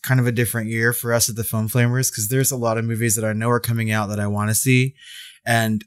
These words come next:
I, I would think that more often than not, I tend to watch them before you. Would you agree with that?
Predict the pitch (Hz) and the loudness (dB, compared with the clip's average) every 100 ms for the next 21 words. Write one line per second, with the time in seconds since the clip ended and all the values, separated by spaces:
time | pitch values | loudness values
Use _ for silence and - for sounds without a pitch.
0 | - 127 127 131 135 139 131 123 110 123 | -4 -2 2 0 2 0 2 0 -2 -2
1 | 120 113 113 110 110 110 110 92 107 - | 0 0 0 -2 -2 -2 -4 -4 -4 -4
2 | 113 107 - 110 104 101 101 85 110 101 | -2 -4 -4 -2 -2 -4 -6 -6 -4 -2
3 | 113 107 98 131 143 170 185 196 170 151 | 0 -2 -2 0 2 4 2 0 -4 -2
4 | 151 160 170 190 190 - | 2 2 2 2 2 0